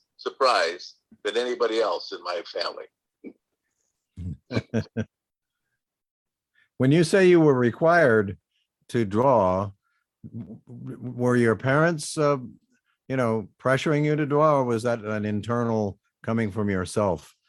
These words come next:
Speaker 2: requirement?
Speaker 1: Uh, yeah, it actually was. Uh, I went, I spent twelve years in Catholic school. So I was driven by, uh, by that idea that we all have a responsibility. And so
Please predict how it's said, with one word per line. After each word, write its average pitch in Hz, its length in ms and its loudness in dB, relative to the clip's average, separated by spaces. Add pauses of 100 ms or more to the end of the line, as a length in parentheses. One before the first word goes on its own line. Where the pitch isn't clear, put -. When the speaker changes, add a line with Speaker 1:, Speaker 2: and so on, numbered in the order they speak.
(260)
Speaker 2:
requirement? 80 640 -4 (360)
Speaker 1:
Uh, 120 160 0 (640)
yeah, 147 280 2
it 185 180 -4 (100)
actually 214 400 -2
was. 139 220 0
Uh, - 80 -4 (100)
I 202 80 2
went, 214 220 -2 (100)
I 165 60 -6
spent - 320 -6
twelve 160 240 -2
years 127 240 -4
in 98 80 -20
Catholic - 340 -10
school. - 220 -20 (560)
So 139 60 4
I 160 60 4
was 120 120 -6 (120)
driven 107 360 0 (120)
by, 90 220 -4 (160)
uh, 85 60 -16 (160)
by 92 260 -2 (140)
that 104 200 4 (140)
idea 104 360 -2
that 85 200 -6
we 98 80 -4
all 107 160 4
have 95 180 -4
a 87 40 -14
responsibility. 95 840 -6 (100)
And 101 120 -20
so 92 300 -6